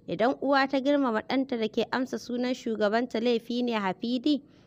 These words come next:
Kansa ya girgiza yana ɗan murmushi a karo na farko. Ta san iya amsar kenan daga gare sa.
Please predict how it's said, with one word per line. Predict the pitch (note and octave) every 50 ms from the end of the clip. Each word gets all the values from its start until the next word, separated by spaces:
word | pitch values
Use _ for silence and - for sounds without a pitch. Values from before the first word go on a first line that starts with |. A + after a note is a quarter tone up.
| _ _ -
Kansa | - D#4 D4 C#4+ - C#4+
ya | C4 B3+ B3+
girgiza | A3 - C4 B3+ B3+ - A#3 A3+ A#3
yana | A3+ A3+ A#3 B3+ C4 B3 A#3 G#3+ -
ɗan | - A3+
murmushi | A#3+ A#3+ A3 G#3 G3+ G#3 A3+ - - B3 - -
a | - G3
karo | - A#3+ A3+ G#3+ F3+ F3+
na | F#3+ G#3
farko. | G#3+ - A3 G#3 G3+ - - G#3+ G3+ - - _ - _ - _ _
Ta | - C#4 D4+
san | D#4+ - - E4 D#4+ D#4+ D#4+
iya | D4 D#4+ D4+ C#4+ - -
amsar | - D4+ D#4 - - A3+ G3
kenan | F#3+ - F#3+ F3 F3+ G3+ A3+ A#3 A#3+ A3+
daga | G#3 F#3 F3+ F3+
gare | F3 F#3 F3+ G3 G#3+ A3
sa. | G#3+ - F#3+ F3